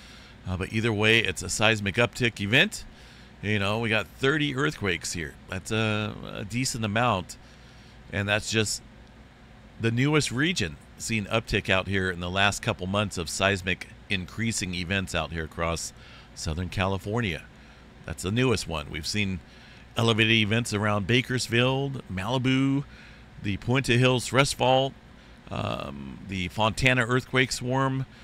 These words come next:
You know, it's, it's not just one area. It's a broad region, and guess what's sleeping out here? We got all this earthquake swarming going on, and it's trying to wake up the San Andreas Fault out there. It, it really is. Uh, there's one on the,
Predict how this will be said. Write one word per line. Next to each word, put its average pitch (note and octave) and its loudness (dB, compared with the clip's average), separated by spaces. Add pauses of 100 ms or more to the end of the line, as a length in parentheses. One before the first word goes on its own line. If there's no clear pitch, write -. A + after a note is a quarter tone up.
(260)
You A2 -2
know, G2 0
it's, - -6
it's D3+ -2
not A#2 2
just G2+ -2
one G#2+ -2
area. G2+ -2
It's - -12
a E2+ -2
broad B2 0
region, D3+ 0 (600)
and F2+ -6
guess A#2+ 2
what's B2 2
sleeping C3+ 0
out F2 0
here? E2 -2
We E2 -8
got G2+ 0
all A2 2
this G#2 -2
earthquake A2 -2
swarming G#2+ -4
going G#2 -2
on, G2+ 0 (640)
and G2+ -2
it's C#3 -2
trying E3+ 0
to E3 2
wake C#3 2
up D#3+ 4
the - -8
San A#2 0
Andreas A#2 0
Fault C3 -4
out D#2+ -4
there. D#2+ -6
It, - -12
it F#2+ -4
really A#2 2
is. G2+ 0 (600)
Uh, G2+ 0
there's A2 0
one A#2+ 0
on A#2 0
the, A2+ 0